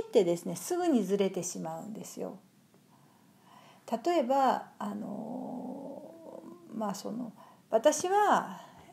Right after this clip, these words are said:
いつもその自分の望みに集中していたいなって思うんですけど、例えばですね、私昨日ですね、ちょっと、まあ、近所の、あの、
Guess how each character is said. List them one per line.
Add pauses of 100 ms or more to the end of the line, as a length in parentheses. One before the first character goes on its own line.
(120)
い
つ
も
そ
の
自
分
の
望
み
に
集
中
し
て
い
た
い
な
っ (280)
て
思
う
ん
で
す
け
ど、 (460)
例
え
ば
で
す
ね、
私
昨
日
で
す
ね、
ち
ょ
っ
と、
ま
あ、
近
所
の、
あ
の、